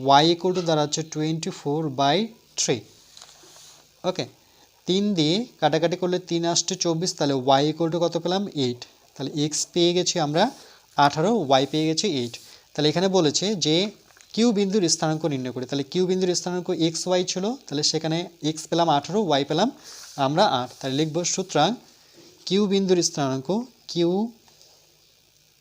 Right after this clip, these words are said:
বিন্দুর স্থানাঙ্ক এক্স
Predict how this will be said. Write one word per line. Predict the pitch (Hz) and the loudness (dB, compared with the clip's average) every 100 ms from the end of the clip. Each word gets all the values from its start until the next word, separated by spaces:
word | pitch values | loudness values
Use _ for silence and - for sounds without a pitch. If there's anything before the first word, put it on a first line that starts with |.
| _ _ _ _ _ _ _ _ _ _ _ _ _ _ _ _ _ _ - | _ _ _ _ _ _ _ _ _ _ _ _ _ _ _ _ _ _ -12
বিন্দুর | 139 156 190 180 139 185 220 - _ _ _ _ _ _ _ _ _ _ _ _ _ _ _ _ _ _ _ _ _ _ _ _ | -2 0 0 0 0 0 -4 -14 _ _ _ _ _ _ _ _ _ _ _ _ _ _ _ _ _ _ _ _ _ _ _ _
স্থানাঙ্ক | - - 175 170 180 147 151 190 - _ _ _ _ - _ - | -14 -6 0 2 2 -2 -2 -4 -4 _ _ _ _ -20 _ -2
এক্স | 160 170 | 0 2